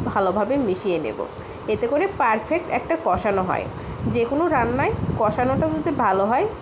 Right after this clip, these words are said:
তার স্বাদটা হয় দুর্দান্ত। তোমরা যদি নরমাল পাতিল বা কড়াইতে রান্না করো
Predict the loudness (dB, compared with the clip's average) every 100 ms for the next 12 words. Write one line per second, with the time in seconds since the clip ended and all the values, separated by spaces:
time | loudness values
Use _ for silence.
0 | -12 -4 0 2 0 -2 0 0 0 0
1 | 0 -2 2 2 2 0 0 0 0 0
2 | -2 -6 -6 -12 -16 -18 -10 0 2 4
3 | 2 2 2 4 4 2 2 2 0 0
4 | 0 0 -2 0 0 2 2 2 2 2
5 | 2 2 0 0 -2